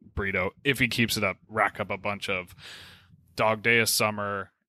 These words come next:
back of the season starts. I think ten is a total, totally fair,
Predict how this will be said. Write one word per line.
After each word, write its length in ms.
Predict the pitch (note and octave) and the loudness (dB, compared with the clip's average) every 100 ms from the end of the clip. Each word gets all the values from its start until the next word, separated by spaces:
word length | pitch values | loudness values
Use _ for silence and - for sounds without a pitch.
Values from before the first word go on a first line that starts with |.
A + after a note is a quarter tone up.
| _ | _
back 300 | - G#2 - | 0 2 0
of 60 | G#2 | -6
the 100 | G2 | -4
season 420 | - G2 F2 F2+ | -4 -4 -8 -10
starts. 540 | - - - - - - _ _ _ - | -10 -10 -14 -14 -14 -16 _ _ _ -2
I 100 | A#2 | 2
think 140 | B2 | 2
ten 220 | - A#2+ A2 | 2 2 2
is 180 | G2+ | -2
a 60 | A2 | -6
total, 400 | - A#2 G#2+ G2+ F#2 - _ | -6 -4 -4 -6 -12 -20 _
totally 400 | - D3 D3+ C3 | -2 -2 0 -4
fair, 580 | A2+ - G#2+ G2 F#2 F2+ | -4 -2 -2 0 -4 -8